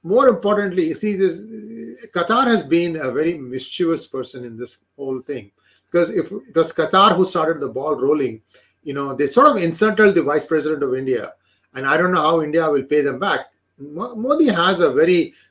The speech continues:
deep memory. He, he is not someone who forgets these slights. So it is possible that India will pay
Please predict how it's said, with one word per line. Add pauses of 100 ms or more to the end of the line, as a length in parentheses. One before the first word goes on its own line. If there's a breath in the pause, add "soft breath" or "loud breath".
(120)
deep
memory.
He,
he
is
not
someone (240 loud breath)
who
forgets
these
slights. (280 soft breath)
So
it
is
possible
that
India
will (120)
pay